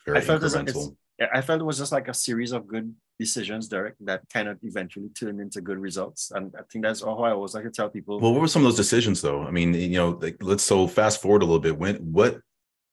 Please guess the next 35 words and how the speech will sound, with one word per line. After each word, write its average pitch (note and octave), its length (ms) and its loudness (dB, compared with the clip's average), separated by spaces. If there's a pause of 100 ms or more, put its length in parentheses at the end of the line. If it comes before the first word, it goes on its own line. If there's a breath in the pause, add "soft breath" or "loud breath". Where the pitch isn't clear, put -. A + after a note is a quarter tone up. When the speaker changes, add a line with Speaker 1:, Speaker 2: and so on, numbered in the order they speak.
(120)
Speaker 1:
what G2 340 2
were A2 120 4
the F2 80 2
turning G2+ 340 2
points? D2 400 -10
What F2 100 0
were F2+ 120 -2
those, E2 340 2 (140)
those, D#2 400 -4
uh, D#2 200 -2
inflection F2 440 -2
points D#2 380 -4
that, D2 260 -2 (680 loud breath)
where D2+ 400 2
you D#2 120 -2
started G2 280 4
getting D2+ 220 0
paid? D2 480 -4 (300)
Clients D2 520 -2
that E2+ 80 -2
Speaker 2:
Mm-hmm. C#2+ 60 0
Speaker 1:
were D2 60 2
actually D2+ 180 -4
paying D2 380 -4
and C#2 80 -8
paying C#2+ 220 -4
on C2 140 -8
time D#2+ 420 0
and C#2 100 -6
paying C#2+ 260 -2
a, C2+ 120 -6
a C2 120 -6
decent D2 440 -4
amount. F2+ 560 2
And, D2 240 -4